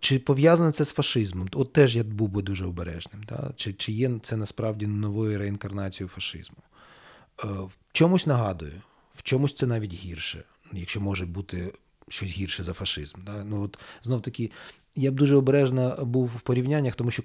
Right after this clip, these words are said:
щойно ми починаємо порівнювати сучасну Росію, скажімо, з гітлерівською Німеччиною або з фашистськими режимами двадцятого століття, то ми нараз-, на-, наражаємося на небезпеку, коли ми порівнюємо дв-, дв-,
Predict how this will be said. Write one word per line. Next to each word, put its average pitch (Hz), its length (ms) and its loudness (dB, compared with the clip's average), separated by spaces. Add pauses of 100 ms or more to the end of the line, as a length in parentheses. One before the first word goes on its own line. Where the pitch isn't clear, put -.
(120)
щойно 165 320 4
ми 143 100 6
починаємо 139 500 2
порівнювати 123 560 2
сучасну 117 440 -2
Росію, 113 320 0
скажімо, 110 420 0
з 104 80 -2
гітлерівською 110 540 -2
Німеччиною 107 640 0
або 104 420 -4 (300)
з - 60 -16
фашистськими 123 520 0
режимами 104 420 -2
двадцятого 110 460 0
століття, 98 420 -4
то 110 120 -4
ми 156 260 0 (300)
нараз-, 117 320 0
на-, 120 140 0
наражаємося 120 640 0
на 117 80 0
небезпеку, 120 720 0 (300)
коли 131 160 4
ми 131 100 8
порівнюємо 120 460 4
дв-, 110 220 -2
дв-, 110 400 -2